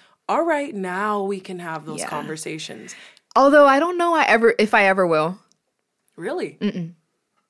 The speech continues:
Speaker 1: Really?
Speaker 2: Me and Mark just had this conversation the other day. I,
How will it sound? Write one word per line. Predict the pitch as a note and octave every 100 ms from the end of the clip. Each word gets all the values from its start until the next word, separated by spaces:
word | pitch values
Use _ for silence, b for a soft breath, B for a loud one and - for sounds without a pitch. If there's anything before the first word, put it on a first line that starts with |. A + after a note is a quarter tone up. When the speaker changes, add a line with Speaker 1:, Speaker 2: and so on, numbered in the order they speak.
| _ _ _ _ _ _ -
Speaker 1:
Really? | E3+ F3+ A#3+ G#3
Speaker 2:
Me | A3
and | C4
Mark | G3 G3
just | F#3+ F3
had | E3+
this | E3+ E3
conversation | E3+ E3 E3+ F3 F3+
the | F#3+
other | G3+ G#3+
day. | A#3 A#3 - -
I, | F#3+ G3 G#3 G#3+ G#3+ G#3+ G#3+ A3 G#3+ A3